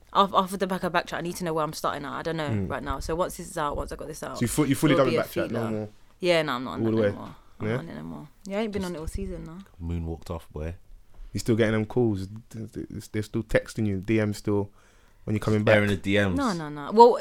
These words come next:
Speaker 1: no, now and again, people be like, "Oh, where have you been?" But, no.
Speaker 2: Mm.
Speaker 1: I think everyone's over
Speaker 2: I
Speaker 1: it.
Speaker 2: think it's, I think they've made some decent adjustments on there. I like Malika.
Speaker 1: Yeah.
Speaker 2: I see some simi-, similarities between you two.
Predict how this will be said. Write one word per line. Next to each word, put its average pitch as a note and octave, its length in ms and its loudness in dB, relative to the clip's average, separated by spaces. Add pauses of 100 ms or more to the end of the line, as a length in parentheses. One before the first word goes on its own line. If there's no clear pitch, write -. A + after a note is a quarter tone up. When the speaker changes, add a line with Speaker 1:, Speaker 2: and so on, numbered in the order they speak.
(100)
Speaker 1:
no, A3 260 6
now A#3 160 10
and C4 80 8
again, G3+ 240 2
people F3+ 200 -4
be F#3+ 60 -2
like, F3+ 140 -2
"Oh, G3 120 2
where G#3+ 140 2
have G3+ 100 -4
you F#3+ 80 -8
been?" F#3 260 -4
But, D3 240 -6 (1000)
no. C#3+ 280 -14
Speaker 2:
Mm. G2 280 -2 (1800)
Speaker 1:
I - 60 -20
think F3+ 160 -14
everyone's F3 300 -12
over F#3 200 -14
Speaker 2:
I - 60 6
Speaker 1:
it. - 80 -2
Speaker 2:
think D#4+ 120 4
it's, G3 160 4
I C#4+ 60 2
think - 160 -4
they've F3+ 120 8
made E3 220 10
some C3 440 6 (140)
decent B2 380 4
adjustments G#2+ 460 0
on F#2+ 160 0
there. G2 200 -2 (500)
I C#3 100 10
like D#3 160 12
Malika. A2+ 480 4 (340)
Speaker 1:
Yeah. F3 260 -8 (100)
Speaker 2:
I A#2 120 4
see A#2+ 160 4
some A2+ 160 2
simi-, A2 340 2
similarities G#2 480 0
between G2+ 200 -2
you G2 60 -2
two. G2 220 -6